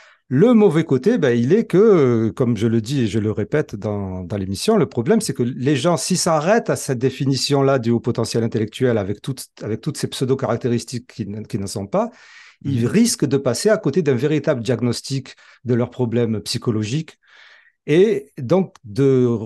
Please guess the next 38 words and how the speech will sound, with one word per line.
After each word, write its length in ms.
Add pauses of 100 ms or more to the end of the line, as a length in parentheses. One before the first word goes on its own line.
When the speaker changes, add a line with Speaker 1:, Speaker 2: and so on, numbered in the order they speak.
(200)
Speaker 1:
repousser, 760
enfin, 260
de 320
continuer 520
à 100
errer 440
psychologiquement 760
parlant, 320
de 80
faire 200
une 100
errance 240
psychologique 580
ou 60
une 80
errance 260
médicale, 500 (440)
et 380
voire 300
même, 260
euh, 260 (300)
ne 240
pas 160
avoir 180
de 100
diagnostic 500
du 120
tout. 220
Et, 460
et 60
ça 140
risque 220
d'empirer, 420
parce 160
qu'à 120
un 20
moment, 220
effectivement, 500